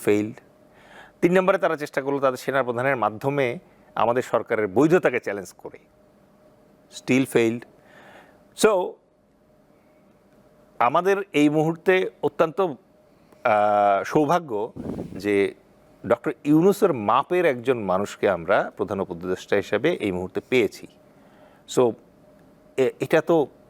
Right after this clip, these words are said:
specifically আকাশ ভাই আল্লাহ পাকের ইচ্ছা ছিল বলে এরকম হয়েছে। এই, আহ, ডক্টর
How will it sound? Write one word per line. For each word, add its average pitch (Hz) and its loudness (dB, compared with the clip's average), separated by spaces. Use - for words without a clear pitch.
specifically 147 0
আকাশ 123 -2
ভাই 123 0
আল্লাহ 131 2
পাকের 117 -2
ইচ্ছা 104 -4
ছিল 101 -2
বলে 92 -2
এরকম 87 -6
হয়েছে। - -14
এই, 196 2
আহ, 143 2
ডক্টর 135 -2